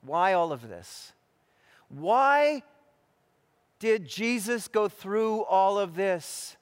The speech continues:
Why did God plan all of this? In a world of people, today as in every day,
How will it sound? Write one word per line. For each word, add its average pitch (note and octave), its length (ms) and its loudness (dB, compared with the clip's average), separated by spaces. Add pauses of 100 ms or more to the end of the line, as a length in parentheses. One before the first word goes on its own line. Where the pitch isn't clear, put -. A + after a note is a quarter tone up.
(720)
Why B3 400 2
did A3 320 -6
God A#3 480 2
plan A3+ 540 0
all G#3 300 2
of F#3 160 -4
this? - 640 -4 (840)
In G3+ 140 2
a G3+ 60 0
world C4 560 2
of B3 200 -6
people, F#3+ 520 -8 (1700)
today A#3+ 600 2
as G#3 360 2
in G3+ 160 0
every E3 380 0
day, G#2 320 -12